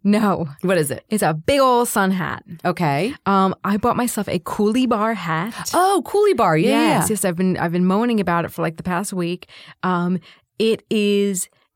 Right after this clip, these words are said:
Speaker 1: a U P F, like, you know, or U P whatever. You know, it's a sun protective hat.
Speaker 2: Mm-hmm.
Speaker 1: Um, and I bought one, um, in preparation for my trip to Miami last week or this past week. And I have to tell you, you know, S P F, it's great,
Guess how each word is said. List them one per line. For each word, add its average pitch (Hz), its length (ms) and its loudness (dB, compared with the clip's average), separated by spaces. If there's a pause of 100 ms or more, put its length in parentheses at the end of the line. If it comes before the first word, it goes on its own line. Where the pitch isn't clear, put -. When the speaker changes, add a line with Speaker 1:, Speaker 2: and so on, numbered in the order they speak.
Speaker 1:
a 185 60 2
U 185 320 0
P 262 420 -2 (100)
F, 185 380 -4
like, 165 160 -2
you 175 140 -2
know, 170 160 0
or 165 120 -2
U 175 180 -4
P 208 260 -6
whatever. 170 440 -4
You 208 120 -8
know, 165 120 -4
it's - 140 -8
a 226 60 -8
sun 208 220 -4
protective 202 400 -6
hat. 180 320 -4
Speaker 2:
Mm-hmm. 202 520 -2
Speaker 1:
Um, 170 420 -4 (120)
and 185 280 -2
I 170 240 -2
bought 175 360 -2
one, 240 340 -4 (300)
um, 180 220 -4
in 185 100 -4
preparation 185 640 -6
for 190 120 -8
my 175 120 0
trip - 220 -8
to 196 100 -4
Miami 175 440 -4
last 185 280 -6
week 370 260 -10
or 185 80 -2
this 170 160 -6
past 170 240 -8
week. 233 320 -8 (460)
And 185 320 0 (120)
I 180 80 -2
have 196 240 -2
to 214 80 -6
tell 202 220 -2
you, 175 280 -2
you 175 60 -2
know, 175 160 -2
S 202 220 -4
P 214 220 -4
F, 214 280 -4 (280)
it's - 240 -4
great, 175 420 -4